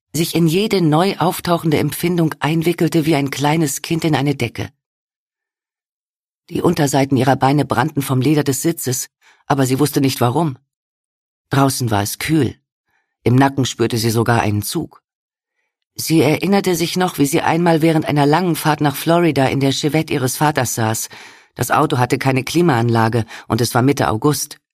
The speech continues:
Alle vier Fenster waren offen, aber die Hitze blieb unerträglich. Hinter Opelika sagte Mutter zu Vater, er solle an einem Laden halten, damit sie sich Geistes Coke und Orangenkekse kaufen konnten.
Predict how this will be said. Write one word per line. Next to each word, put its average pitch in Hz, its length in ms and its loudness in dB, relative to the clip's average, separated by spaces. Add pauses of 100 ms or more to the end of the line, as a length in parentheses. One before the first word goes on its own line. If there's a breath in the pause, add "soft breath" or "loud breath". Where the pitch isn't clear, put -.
(600 soft breath)
Alle 190 180 2
vier 180 180 0
Fenster 175 380 -2
waren 147 240 2
offen, 110 300 -2
aber 110 180 -2
die 117 100 -2
Hitze 139 340 0
blieb 131 200 -2
unerträglich. 120 840 -2 (680)
Hinter 170 380 0
Opelika 165 600 0
sagte 151 340 0
Mutter 147 280 2
zu - 140 -2
Vater, 151 340 0
er 135 120 0
solle 143 220 2
an 139 100 0
einem 131 240 2
Laden 143 380 2
halten, 131 360 0 (260 loud breath)
damit 131 300 0
sie 143 80 -2
sich 131 180 -2
Geistes 135 480 -2
Coke 165 320 0
und 117 100 0
Orangenkekse 127 760 0
kaufen 107 340 -2
konnten. 113 440 -4